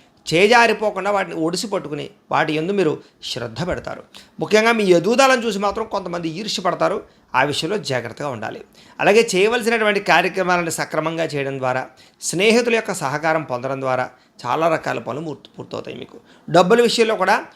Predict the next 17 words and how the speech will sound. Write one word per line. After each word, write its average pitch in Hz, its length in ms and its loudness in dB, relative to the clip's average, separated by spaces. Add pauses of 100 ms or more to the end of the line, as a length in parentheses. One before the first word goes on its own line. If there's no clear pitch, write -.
(200)
ముఖ్యమైనటువంటి 254 720 4
అవసరానికి 208 540 2
దాచుకున్న 170 440 -2
డబ్బులు 156 280 -2
ఖర్చు 131 220 -6
పెట్టే 139 200 -8
అవకాశం 117 340 -10
ఉంది. - 160 -14
అంటే 139 200 -4
గృహాలు 143 360 2
కొనడానికి, 131 460 -6 (380)
భూములు 160 300 2
కొనడానికి, 139 460 -2
వాహనాలు 131 420 -2
కొనడానికి 120 420 -10
ఇలాగా. - 240 -10 (380)
ఇక - 100 0